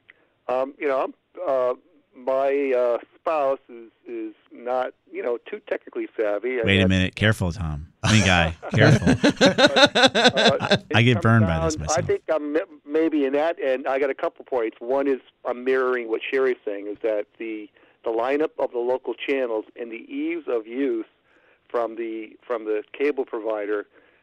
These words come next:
Speaker 1: makes it difficult to switch to a different, uh, uh, T V top device for,
Speaker 2: Mm-hmm.
Speaker 1: for changing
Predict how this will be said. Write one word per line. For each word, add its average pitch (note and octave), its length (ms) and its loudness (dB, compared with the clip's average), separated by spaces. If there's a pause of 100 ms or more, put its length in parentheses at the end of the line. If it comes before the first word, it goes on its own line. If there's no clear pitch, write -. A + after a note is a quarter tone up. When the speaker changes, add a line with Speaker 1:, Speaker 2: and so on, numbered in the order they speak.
(120)
Speaker 1:
makes A#2+ 260 -6
it A#2+ 120 -4 (280)
difficult B2+ 500 -4
to A#2 80 -12 (100)
switch B2 200 -8 (100)
to A#2+ 80 -6
a - 20 -12
different, A2+ 400 -6 (520)
uh, G#2 340 -4 (600)
uh, G2 520 -6 (340)
T D3 120 -8
V B2+ 140 -10
top A#2 360 -6
device G#2 400 -4 (240)
for, E2 200 -2
Speaker 2:
Mm-hmm. F#2 80 -6 (100)
Speaker 1:
for G#2+ 80 -16
changing G#2+ 560 -8